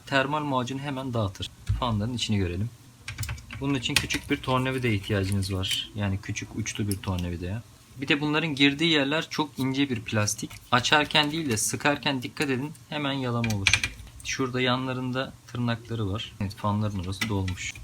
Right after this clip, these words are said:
Burası azıcık bile dolsa, şuralar azıcık bile dolsa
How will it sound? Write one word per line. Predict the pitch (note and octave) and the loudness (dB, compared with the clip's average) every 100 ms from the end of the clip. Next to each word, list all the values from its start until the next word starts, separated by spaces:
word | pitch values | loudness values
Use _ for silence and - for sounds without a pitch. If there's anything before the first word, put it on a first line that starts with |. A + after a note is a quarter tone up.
| - - - - - - - - | 2 10 10 10 2 -18 -14 -2
Burası | C#3 F#3+ F#3+ - | 4 6 4 6
azıcık | D3 F#3 D#3+ D3+ - | 8 8 6 -2 2
bile | D3+ D#3+ | 2 4
dolsa, | C3 C3+ C#3+ B2 G#2 A#2 - - - - | 6 6 4 4 4 2 -14 -20 -18 -6
şuralar | - B2+ A2+ F#2 A2+ - - - A#2 | -2 2 4 2 0 -2 -6 -6 2
azıcık | C3+ B2 A2 A2 | 2 2 -2 0
bile | B2+ A#2+ | 0 2
dolsa | A#2 G#2+ A#2 A#2+ | 2 2 0 -2